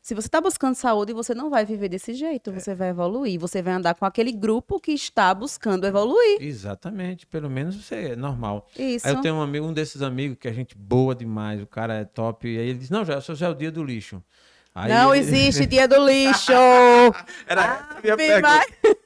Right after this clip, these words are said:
Speaker 2: Dia do lixo. Eu disse, "Rapaz, mas o problema é que tu só vive o dia do lixo pra ele, é dia
Speaker 1: Eterno,
Speaker 2: de feira."
Speaker 1: é.
Speaker 2: É segunda-feira, terça-feira,
Speaker 1: Ah,
Speaker 2: quarta-feira.
Speaker 1: pois é.
Speaker 2: É, aí eu faço a pergunta: existe o dia do lixo? Você na su-, na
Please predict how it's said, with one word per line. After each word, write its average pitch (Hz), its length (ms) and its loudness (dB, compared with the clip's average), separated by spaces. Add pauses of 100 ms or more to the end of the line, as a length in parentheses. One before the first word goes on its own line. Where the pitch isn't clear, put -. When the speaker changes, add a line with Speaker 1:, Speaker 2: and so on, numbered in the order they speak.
(140)
Speaker 2:
Dia - 120 2
do 508 160 -4
lixo. 180 360 -4
Eu 175 40 -4
disse, 165 160 -12
"Rapaz, 202 340 0
mas 202 100 0
o 180 40 -8
problema 196 220 -2
é - 20 -10
que - 80 -16
tu - 60 -20
só 160 180 -6
vive 196 160 -4
o 170 100 0
dia 180 140 -2
do 175 140 -4
lixo 180 200 -6
pra 151 120 -4
ele, 160 100 -6
é 170 40 -4
dia 190 280 0
Speaker 1:
Eterno, - 20 -6
Speaker 2:
de - 0 - (520)
feira." - 80 -6
Speaker 1:
é. 202 340 0
Speaker 2:
É 180 60 -6
segunda-feira, 143 580 -6
terça-feira, 131 540 -8
Speaker 1:
Ah, 123 40 -8
Speaker 2:
quarta-feira. 196 520 -2
Speaker 1:
pois 240 220 -6
é. 175 380 0
Speaker 2:
É, 135 280 0
aí 160 140 0
eu 175 100 0
faço 190 240 -4
a - 20 -10
pergunta: 147 480 -6
existe 190 300 -2
o - 20 -6
dia 165 160 0
do 139 140 0
lixo? 151 240 -2
Você 170 220 -2
na 196 120 0
su-, 202 60 2
na 190 340 4